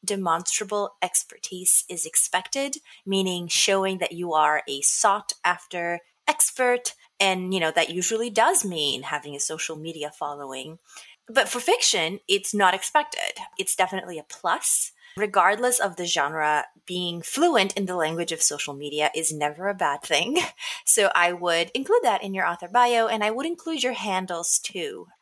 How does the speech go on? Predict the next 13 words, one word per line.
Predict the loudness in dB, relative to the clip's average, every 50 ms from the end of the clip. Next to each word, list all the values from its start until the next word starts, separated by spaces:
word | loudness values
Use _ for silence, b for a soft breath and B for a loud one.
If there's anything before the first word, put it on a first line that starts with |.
| _ _
I | 2 4 4 2
love | 2 2 4 6 6 6 6 2
it | 0 0 0 -4
when | -6 -2 2
authors | 2 2 2 0 -4 -6 -4 -4 -6
include | -8 -8 -12 -12 -10 -10 -6 -6
their | -6 -4
handles | -4 -4 -4 -6 -6 -8 -8 -8 -4 0 0 0 2 2
at, | 0 0 0 -4 _ _ _ -6
in, | -6 -2
on | -2 -2 0
the | 0 2
signature | 2 2 0 -2 -4 -4 -2 0 2 0 0 0 -2